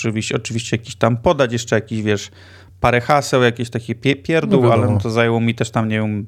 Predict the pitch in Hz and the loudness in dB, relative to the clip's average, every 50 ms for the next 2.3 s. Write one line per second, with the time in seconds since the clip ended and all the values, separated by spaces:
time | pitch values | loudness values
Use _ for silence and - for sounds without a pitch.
0 | - - 127 113 - - 113 117 - 117 107 104 107 107 - - - 107 107 113 | -4 -2 -2 0 0 0 -2 0 0 -2 0 0 0 0 0 -2 -2 -2 -2 0
1 | 113 117 113 104 113 104 - - 117 - - 113 107 95 - - 113 113 113 120 | 0 0 0 -2 -4 -6 -6 -8 -10 -4 -4 -4 -4 -4 -4 -2 0 2 2 4
2 | 139 160 185 202 202 | 2 2 2 0 -2